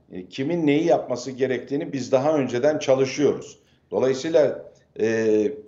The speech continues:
itfaiyeyi sevk ettiğimiz andan itibaren itfaiyenin kendi im-, e, kullandıkları tabletler üzerinden zaten veyahut da kartlar üzerinden gittikleri tesisin,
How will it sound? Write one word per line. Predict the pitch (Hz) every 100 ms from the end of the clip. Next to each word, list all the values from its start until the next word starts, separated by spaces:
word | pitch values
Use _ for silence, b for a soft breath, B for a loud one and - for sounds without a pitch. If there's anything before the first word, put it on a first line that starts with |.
| _
itfaiyeyi | 107 98 123 123 131 151 170
sevk | 175 185 180
ettiğimiz | 165 160 147 151 135
andan | 135 131 147 185 180
itibaren | 135 - 120 110 104 139 175 B B B
itfaiyenin | 123 123 139 139 151 175
kendi | - 131 135 165
im-, | 170 143 - 143
e, | 127 123 117 110 110 110 -
kullandıkları | - 143 147 143 135 135 135 135 160 - B B _
tabletler | 117 123 131 135 160 190
üzerinden | 143 120 123 123 131 170 190 - _ -
zaten | 87 139 151 165 -
veyahut | 120 160 139 -
da | 139
kartlar | 135 127 - 165
üzerinden | 151 120 131 135 147 165
gittikleri | 131 127 135 127 147 135
tesisin, | 147 139 131 131 - 180 180